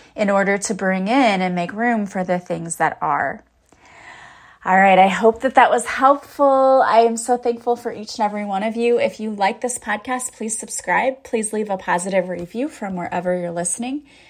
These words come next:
And the greatest compliment you can pay me is to share this podcast with those you think might benefit.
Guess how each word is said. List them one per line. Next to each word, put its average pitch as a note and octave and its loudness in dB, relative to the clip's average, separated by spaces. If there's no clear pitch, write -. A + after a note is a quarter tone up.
And G#3+ 0
the G#3+ 0
greatest G3 0
compliment A3+ -6
you F#3+ -10
can F#3 -8
pay F3 -4
me F3 -6
is - -4
to F#3 -8
share F3+ -4
this F#3 -6
podcast G#3 -6
with G3 -10
those F3+ -2
you F#3 -8
think F3 -12
might E3+ -6
benefit. E3+ -8